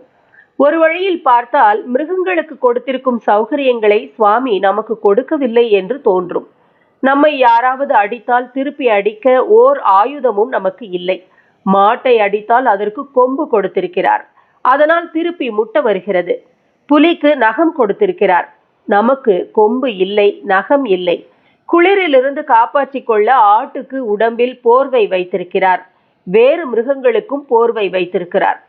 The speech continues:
மனிதன் ஒருவனைத்தான் வழித்து விட்டிருக்கிறார். யாராவது அடிக்க வந்தால் எதிர்க்க முடியவில்லை. குதிரைக்கு கொம்பு இல்லாவிட்டாலும் ஓடுவதற்கு வேகம் கொடுத்திருக்கிறார், அதுவும் நமக்கு இல்லை.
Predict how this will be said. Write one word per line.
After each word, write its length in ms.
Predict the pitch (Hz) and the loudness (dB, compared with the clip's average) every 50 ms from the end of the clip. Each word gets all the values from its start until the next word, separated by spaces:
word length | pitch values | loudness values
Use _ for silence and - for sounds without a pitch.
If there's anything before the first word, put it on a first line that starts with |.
| _ _ _ _ _ _ _ - | _ _ _ _ _ _ _ -2
மனிதன் 460 | 208 208 214 220 262 285 294 285 247 233 | 0 0 2 0 0 0 0 -2 0 0
ஒருவனைத்தான் 720 | - - 208 220 240 240 240 226 226 - 220 202 208 233 - - | 0 2 2 2 2 2 0 0 0 0 0 2 0 0 -4 -4
வழித்து 520 | 202 185 185 185 202 233 214 - - 302 | -2 0 0 2 0 0 -2 -4 -4 -2
விட்டிருக்கிறார். 640 | 247 214 202 - 196 180 180 180 214 196 185 180 175 - - _ _ _ _ _ _ _ _ _ - | -2 0 0 0 -2 -2 -2 -2 0 2 2 2 0 -2 -8 _ _ _ _ _ _ _ _ _ 0
யாராவது 580 | 233 262 269 277 285 302 311 330 339 359 339 320 | 2 4 4 4 4 2 2 0 0 0 0 2
அடிக்க 400 | 254 233 226 269 302 302 311 294 | 2 0 0 -4 -6 -4 -2 0
வந்தால் 460 | 254 226 214 214 233 233 214 190 202 - - | 0 0 0 0 2 2 2 2 0 -2 -2
எதிர்க்க 360 | 220 220 240 262 330 339 - 285 | -2 -2 -2 -2 -4 -4 -4 -4
முடியவில்லை. 540 | 226 196 180 190 190 190 175 180 175 165 170 165 - - _ _ _ _ _ _ _ - | -2 -2 -2 -2 -2 -2 -2 -4 -4 -4 -4 -4 -6 -12 _ _ _ _ _ _ _ 0
குதிரைக்கு 460 | 277 247 277 294 311 320 311 320 311 311 | 2 4 4 4 2 2 0 -2 -6 -2
கொம்பு 320 | 311 262 226 233 247 285 285 | 0 0 0 0 0 -2 -4
இல்லாவிட்டாலும் 840 | 269 254 247 240 233 226 220 226 226 - 233 220 226 254 254 208 202 240 - 180 | -2 -2 0 0 2 2 0 -2 0 2 2 2 2 2 0 -2 -4 -4 0 2
ஓடுவதற்கு 680 | 208 226 254 285 339 330 302 262 208 226 214 208 240 269 | 4 4 4 2 2 -2 -4 -2 -2 -2 -4 -6 -8 -4
வேகம் 400 | 202 202 208 220 226 294 285 262 | -2 0 0 0 0 -4 -6 -6
கொடுத்திருக்கிறார், 800 | - 240 196 196 190 - 208 190 180 - 208 190 190 190 190 190 - - _ _ _ _ - | -4 -4 -4 -2 -2 0 0 0 0 0 0 2 2 2 0 -2 -6 -20 _ _ _ _ -2
அதுவும் 520 | - 202 208 208 185 208 214 208 220 254 302 | 0 0 2 2 2 0 2 2 0 0 0
நமக்கு 400 | 285 214 185 190 180 180 - 247 196 | 0 -2 -2 -4 -6 -6 -8 -10 -8
இல்லை. 260 | 170 170 165 170 | -6 -4 -4 -4